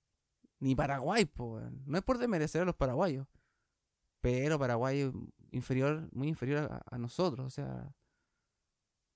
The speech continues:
digámoslo, por nombre. Quizás por estrategia lo hicieron, hicieron, jugaron como Alemania". Yo dije en mi simulación, no sé si lo dije, en la que hice, que Paraguay al tener barrio arriba, de tener,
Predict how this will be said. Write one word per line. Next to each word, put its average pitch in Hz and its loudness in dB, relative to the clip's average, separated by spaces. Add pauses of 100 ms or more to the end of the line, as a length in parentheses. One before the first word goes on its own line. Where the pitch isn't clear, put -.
(480)
digámoslo, 143 4
por 127 0
nombre. 131 4
Quizás 170 -2
por 196 0
estrategia 165 0
lo 170 2
hicieron, 139 0
hicieron, 160 -2
jugaron 156 2
como 147 -2
Alemania". 139 2
Yo 143 0
dije 175 -2 (640)
en 135 2
mi 139 4
simulación, 135 2
no 131 0
sé 180 -6
si - -8
lo 277 -2
dije, 135 -4
en 131 -8
la 135 0
que 135 0
hice, 139 -4 (380)
que - -4
Paraguay 160 4
al 185 -4
tener 175 -2 (680)
barrio 165 4
arriba, 131 2
de 131 -4
tener, 139 -4